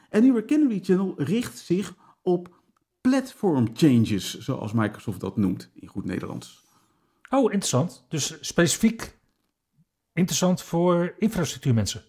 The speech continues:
Speaker 1: Ja, dus als je nieuwe hardware gebruikt, of nieuwe hardware wil gaan gebruiken, dan komen die, kom-, komt de ondersteuning daarvoor, moet ik zeggen, vanuit Windows in het Canary Channel.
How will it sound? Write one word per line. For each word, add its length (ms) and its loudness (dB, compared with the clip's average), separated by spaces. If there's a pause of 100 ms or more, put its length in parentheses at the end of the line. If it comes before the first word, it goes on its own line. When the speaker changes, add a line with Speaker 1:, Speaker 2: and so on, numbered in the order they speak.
(140)
Speaker 1:
Ja, 260 -4
dus 100 -10
als 220 -4
je 80 0
nieuwe 260 6
hardware 380 -2
gebruikt, 560 -4 (580)
of 140 -8
nieuwe 220 2
hardware 460 -2
wil 200 2
gaan 200 -4
gebruiken, 520 -6 (440)
dan 720 2 (680)
komen 600 0 (540)
die, 460 -2 (140)
kom-, 140 -4
komt 280 2
de 80 0
ondersteuning 800 2
daarvoor, 360 0
moet 140 2
ik 80 -12
zeggen, 460 -4 (300)
vanuit 420 -2
Windows 520 0 (260)
in 100 0
het 180 -2
Canary 360 4
Channel. 400 -8